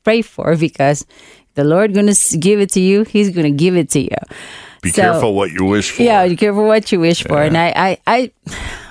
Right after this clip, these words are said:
Speaker 1: I wanted to have a restaurant because I work at the restaurant industry. When I, after I moved here, I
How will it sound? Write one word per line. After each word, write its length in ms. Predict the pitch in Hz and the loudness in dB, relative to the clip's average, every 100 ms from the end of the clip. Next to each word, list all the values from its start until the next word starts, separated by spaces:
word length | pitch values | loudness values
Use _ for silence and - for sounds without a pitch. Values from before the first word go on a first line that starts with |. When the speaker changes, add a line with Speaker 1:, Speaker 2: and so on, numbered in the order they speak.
| - 220 | -8 -2
Speaker 1:
I 120 | 226 | 0
wanted 480 | 190 196 240 226 - | 0 0 2 0 0
to 100 | 175 | -2
have 260 | 147 143 | -2 -2
a 100 | 143 | 0
restaurant 600 | 139 139 - 151 139 139 | 0 -2 -2 -2 -2 -2
because 420 | 143 139 143 135 226 _ 143 | -4 -6 -6 -6 -12 _ -4
I 100 | 165 | -2
work 240 | 160 196 | 0 -2
at 120 | 156 | -2
the 60 | 135 | -2
restaurant 400 | 139 135 147 120 | -2 -2 -6 -4
industry. 460 | 143 139 135 - 135 | -2 -2 -4 -6 -4
When 140 | 135 | -2
I, 200 | 131 127 135 _ _ _ _ - | -2 -4 -6 _ _ _ _ -6
after 280 | 165 - 180 | -6 -2 0
I 100 | 156 | 0
moved 360 | 143 147 151 | 0 0 -4
here, 460 | - - 139 139 135 | -8 -6 -4 -4 -6
I 380 | - 131 - | -6 -8 -10